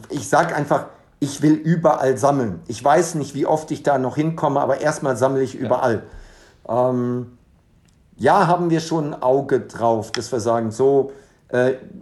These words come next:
Speaker 1: ich mag gerne Hyatt, ich mag gerne Marriott und was da alles zugehört.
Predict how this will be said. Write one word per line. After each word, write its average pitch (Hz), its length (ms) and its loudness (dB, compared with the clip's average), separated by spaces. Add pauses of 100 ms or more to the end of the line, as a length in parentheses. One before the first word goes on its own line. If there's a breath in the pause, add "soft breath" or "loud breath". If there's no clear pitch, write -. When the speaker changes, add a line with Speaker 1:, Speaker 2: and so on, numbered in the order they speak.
Speaker 1:
ich - 160 -12
mag 139 260 0
gerne 127 320 0
Hyatt, 143 520 2 (380 soft breath)
ich 127 160 -6
mag 135 320 0
gerne 123 520 0
Marriott 151 760 2
und 127 180 -6
was 131 180 -2
da 139 100 -2
alles 131 300 -4
zugehört. 123 560 -2